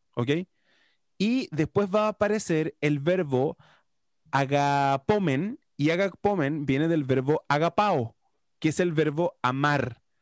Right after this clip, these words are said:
Y ese está en un, es un verbo presente activo dentro de la gramática, dentro del, de, del, de cómo el verbo está siendo conjugado. Y al ser un verbo presente activo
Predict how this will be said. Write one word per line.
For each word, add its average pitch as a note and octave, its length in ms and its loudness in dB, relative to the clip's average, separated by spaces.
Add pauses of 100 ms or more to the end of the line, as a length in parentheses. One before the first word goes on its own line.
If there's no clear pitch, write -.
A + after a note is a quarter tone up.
(840)
Y F3 240 -2
ese F3 400 0
está - 260 -2
en G3 120 -2
un, G#3+ 160 -4
es E3+ 100 0
un F#3+ 140 0
verbo G3+ 300 0
presente F#3+ 480 0
activo E3+ 460 0
dentro E3+ 340 0
de E3 100 0
la D3+ 100 2
gramática, C#3+ 640 0 (440)
dentro D3 300 0
del, C3+ 140 -2
de, C#3 140 0
del, B2+ 420 0
de B2 160 -2
cómo D3+ 280 0
el D3+ 80 2
verbo E3 280 0
está D3+ 160 -2
siendo D3 260 0
conjugado. B2 640 -2 (400)
Y D3 160 2
al D3 120 0
ser G#3 240 2
un F3 200 -2
verbo F3+ 300 2
presente D#3+ 400 0
activo D3+ 600 -2